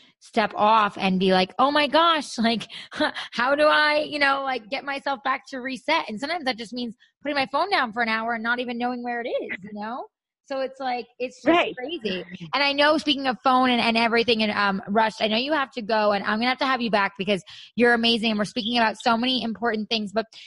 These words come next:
Speaker 1: could you just maybe leave my audience with something, um, as far as, you know, of course, where to find you and everything, but also maybe just a quick wrap up of, you know, really what,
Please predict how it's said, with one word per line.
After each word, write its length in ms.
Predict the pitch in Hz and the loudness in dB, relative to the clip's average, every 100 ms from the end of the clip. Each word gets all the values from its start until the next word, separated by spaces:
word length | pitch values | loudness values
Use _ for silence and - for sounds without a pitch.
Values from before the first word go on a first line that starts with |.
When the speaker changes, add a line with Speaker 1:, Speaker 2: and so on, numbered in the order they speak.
| - | -4
Speaker 1:
could 160 | 320 302 | -2 0
you 80 | |
just 220 | 320 381 - 190 196 - _ | 0 -2 -4 -8 -8 -10 _
maybe 300 | 269 277 294 | 0 2 2
leave 500 | 269 240 247 254 254 - - - - | 0 -2 -2 -2 -4 -10 -16 -16 -4
my 160 | 240 240 226 | -2 0 0
audience 420 | 214 214 233 - - | 2 0 -2 -2 -2
with 180 | 208 226 - | -6 -8 -14
something, 580 | 226 - 240 240 233 240 _ _ | -14 -14 -16 -16 -16 -20 _ _
um, 340 | 226 226 208 202 - | -2 2 2 0 -2
as 160 | 226 | -4
far 320 | - 220 220 | 0 4 4
as, 180 | 220 214 - | 4 2 2
you 80 | |
know, 40 | 240 | 0
of 100 | 214 | 2
course, 420 | 262 247 240 - 226 | 2 4 2 -2 0
where 180 | 233 240 | 2 2
to 60 | |
find 400 | 220 233 233 226 | 4 2 6 6
you 60 | 226 | 6
and 100 | 226 | 4
everything, 340 | 220 226 233 | 4 2 0
but 120 | 226 226 | 0 2
also 400 | 240 240 262 240 | 2 4 2 2
maybe 260 | 240 240 | 0 -2
just 240 | 202 233 - - _ _ | -2 -4 -6 -20 _ _
a 100 | 277 226 | -4 -4
quick 260 | - 311 302 | 0 0 0
wrap 280 | 214 240 240 277 | 2 2 2 0
up 160 | 269 269 | 0 2
of, 160 | 247 208 | 2 2
you 120 | 240 247 | 2 2
know, 120 | 233 | 4
really 420 | 208 262 254 262 | 2 4 4 4
what, 280 | 214 240 | 2 2